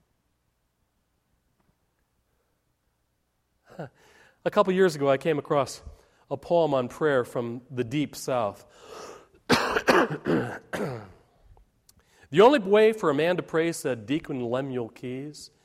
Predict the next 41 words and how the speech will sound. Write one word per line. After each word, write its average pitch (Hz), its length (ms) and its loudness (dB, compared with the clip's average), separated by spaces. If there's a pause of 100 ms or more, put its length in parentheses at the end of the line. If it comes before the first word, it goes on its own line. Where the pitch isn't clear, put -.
(140)
"and 269 160 4
the 277 80 2
only 285 220 4
proper 196 400 -2
attitude 143 460 -4
is 120 120 -6
down 131 240 -6
upon 120 280 -8
his 123 180 -14
knees." - 380 -16 (1600)
"No, 170 440 8
I 185 140 8
should 220 200 -2
say 196 240 2
that 175 160 -6
the 160 60 -4
way 156 200 4
to 208 60 0
pray," 156 300 2
said 147 240 -4
Reverend 139 380 0
Doctor 127 320 0
Wise, 117 420 0 (220)
"is 302 140 0
standing 262 440 -4
straight 120 380 -8
with 143 160 -8
outstretched 135 460 -6
arms 120 300 -6
and 156 200 -8
rapt 127 340 -10
and 139 140 -6
upturned 120 460 -8
eyes." 85 560 -18 (1200)
"Oh, 220 220 10
no, 185 180 6
no, 233 200 6
no," 262 320 4
said 113 220 -4
Elder 113 320 -2
Snow, 170 400 -8